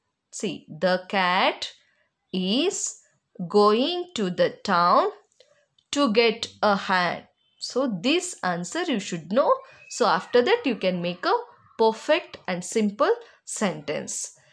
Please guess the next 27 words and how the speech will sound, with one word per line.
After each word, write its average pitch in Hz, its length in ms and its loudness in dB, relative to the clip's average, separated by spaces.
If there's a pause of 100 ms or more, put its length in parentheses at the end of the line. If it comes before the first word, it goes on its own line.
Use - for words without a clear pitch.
(220)
Okay, - 260 -12
let's 240 300 0
go 180 160 -4
for 175 260 -2
the 254 140 4 (280)
second 349 600 -6
question. - 440 -2 (1900)
The 247 100 -8
second 370 400 -8
question 202 440 -6
is, 240 520 -2 (400)
"Where 349 320 0 (160)
is 190 220 -4
the 233 100 2 (160)
dog 190 400 2 (400)
going?" 170 560 -6 (580)
Where 185 240 0 (180)
is 156 260 -10
the 320 100 4 (600)
dog 185 380 0 (300)
going? 160 440 -6
So 214 180 -8
where 220 220 0
is 220 120 -12
the 220 140 0
dog 220 240 -2
going, 240 260 2